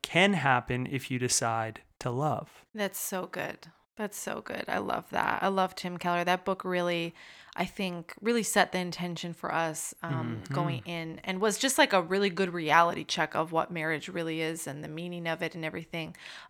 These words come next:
Speaker 2: um, and how it pertains to our beliefs. Um, you know, I come from a family that has seen many divorces, unfortunately. My parents are still together, but many in my family have come from broken relationships or families.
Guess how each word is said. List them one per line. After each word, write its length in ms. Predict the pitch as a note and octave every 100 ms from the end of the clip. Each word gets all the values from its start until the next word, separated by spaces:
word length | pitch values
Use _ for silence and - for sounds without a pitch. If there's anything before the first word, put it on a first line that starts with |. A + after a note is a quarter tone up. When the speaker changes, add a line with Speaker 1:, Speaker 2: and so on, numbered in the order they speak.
| -
Speaker 2:
um, 440 | E3 D#3+ D#3+ D3+ -
and 180 | D#3 E3+
how 140 | E3
it 80 | -
pertains 400 | F3+ - E3+ E3+
to 80 | F3+
our 120 | F3+
beliefs. 600 | F3 E3 E3+ E3+ - - - - - - F#3+
Um, 440 | F#3 F3 F3 E3+ _ -
you 100 | G#3+
know, 280 | G#3 G3 -
I 160 | - G3
come 300 | G#3+ G3+ F#3+
from 180 | G3 F#3
a 60 |
family 420 | F3 F#3 F3+ F#3 F3+
that 160 | D#3
has 140 | F3+ F3+
seen 280 | - F3+
many 260 | F3 E3 F#3
divorces, 640 | G3 F#3+ F#3+ F#3+ - G3+ G#3
unfortunately. 960 | G3 - G3+ - G#3+ G#3+ G#3+ A3 A3+ - - -
My 100 | F3
parents 600 | - E3+ E3+ F#3 G#3 -
are 180 | G#3+ G#3+
still 260 | - A3
together, 520 | A3+ A3+ G#3+ G#3 G#3+
but 260 | G3+ F3 -
many 240 | F#3 F3 F3
in 80 | F3
my 140 | E3
family 420 | D#3+ F3 E3+ F3 F3
have 300 | F3 F3+ -
come 200 | F3+ G3+
from 240 | - F#3+
broken 340 | F#3+ F#3 - F#3+
relationships 800 | F#3 F3 F3+ - F#3 F#3+ - G3+
or 60 | F#3
families. 720 | F3+ G#3+ B3+ E3 - F3+